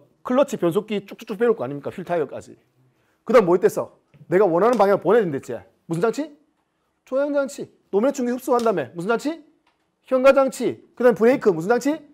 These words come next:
제동장치. 통 묶어서 어디 배운다? 셰시에서 배우면 끝. 끝. 그 다음에 우리 배우는 게 뭔데, 이제? 이게 메인이랬죠. 배터리. 그 다음에 기동 전동기,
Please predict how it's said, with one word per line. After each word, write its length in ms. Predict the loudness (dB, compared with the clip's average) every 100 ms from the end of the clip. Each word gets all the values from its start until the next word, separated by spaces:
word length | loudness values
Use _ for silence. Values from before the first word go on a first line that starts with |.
| _ _ _ _ _ _
제동장치. 640 | 0 2 2 2 0 -6 _ -14
통 160 | -2 0
묶어서 280 | 2 2 4
어디 180 | 2 4
배운다? 540 | 2 6 4 4 -6 _ _ _ _ _ _ _
셰시에서 580 | _ -6 -4 -2 -2 0
배우면 240 | 0 0 2
끝. 240 | 0 0 -10 _ _ _ _ _ _
끝. 360 | _ -6 -6 _ _ _ _ _ _ _ _
그 80 | 4
다음에 120 | 4 6
우리 100 | 4
배우는 200 | 2 2
게 40 |
뭔데, 220 | 0 0
이제? 280 | 0 -4 -8 _ -20 _ _ _ _
이게 160 | -2 -2
메인이랬죠. 600 | 2 2 0 -4 -8 -16 _
배터리. 380 | -4 0 2 2 0 -18 _ _ _ _
그 100 | _
다음에 140 | 0 0
기동 260 | 0 0 0
전동기, 500 | 0 -2 -4 -8